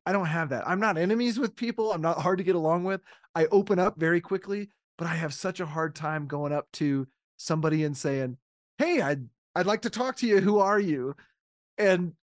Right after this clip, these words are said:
I always, in the back of my mind, I'm like, "What are, what are they gonna do? Tell me I don't wanna talk to you and turn their back?" And I've had that happen before. <laughs> And it's kinda awkward and embarrassing. It's like, well, and I always look at it as, "I guess that's your problem and not mine." Like, you're,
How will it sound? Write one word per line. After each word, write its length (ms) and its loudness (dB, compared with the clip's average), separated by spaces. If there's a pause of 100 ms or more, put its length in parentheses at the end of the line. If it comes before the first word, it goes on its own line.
(200)
I 140 4
always, 440 4
in 60 -4
the 80 -2
back 260 -2
of 60 -4
my 80 0
mind, 200 0
I'm 80 -4
like, 220 -6
"What 160 -4
are, 80 0
what 220 -6
are 40 -4
they 120 0
gonna 160 2
do? 180 4
Tell 180 0
me 120 0
I 80 0
don't 160 0
wanna 160 -2
talk 260 -4
to 80 -6
you 80 0
and 160 -6
turn 160 -4
their 100 -4
back?" 320 -4 (220)
And 80 4
I've 80 4
had 200 2
that 160 2
happen 260 -2
before. 460 -4 (340)
<laughs> 80 0 (800)
And 140 4
it's 220 0 (180)
kinda 300 2
awkward 420 2
and 60 -2
embarrassing. 580 0
It's 120 -6
like, 140 -4
well, 300 -2 (100)
and 120 6
I 140 6
always 440 4
look 200 -2
at 180 0
it 180 -4
as, 380 -2 (260)
"I 80 0
guess 220 2
that's 260 -2
your 180 2
problem 460 -2
and 140 -4
not 220 -2
mine." 420 -6
Like, 180 -6 (100)
you're, 320 -2